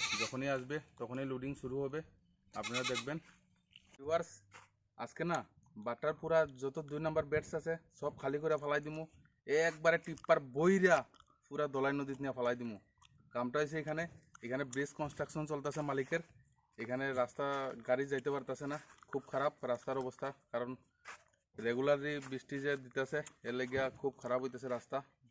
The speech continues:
যাইতে পারতেছে না, টিপার লোড লইয়া পাথরের গাড়ি আইতে পারতেছে না, এর লাগিয়া এখন রাস্তা বানাই দিমু। আপনারা দেখবেন, লগে থাকেন,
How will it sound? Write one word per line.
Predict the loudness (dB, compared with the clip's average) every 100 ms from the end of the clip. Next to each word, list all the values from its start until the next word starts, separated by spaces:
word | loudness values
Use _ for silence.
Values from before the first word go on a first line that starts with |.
| _ -8
যাইতে | -8 -6 -4
পারতেছে | -4 -6 -8
না, | -10 -10
টিপার | -8 -2 -2 -2
লোড | -6 -4
লইয়া | -2 -4 -6 -20 _ _ _ _ _ _ _
পাথরের | -8 -4 -2 2
গাড়ি | 2 2
আইতে | 0 -2
পারতেছে | -2 -6 -4
না, | -6 -8 _ _ -8
এর | -2
লাগিয়া | -2 0 -2
এখন | -2 -4
রাস্তা | -2 -2
বানাই | 0 0
দিমু। | -2 -4 -8 -20 -20 -6 -4
আপনারা | 0 0 0
দেখবেন, | 0 0 0 2
লগে | 0 0
থাকেন, | -2 0 -2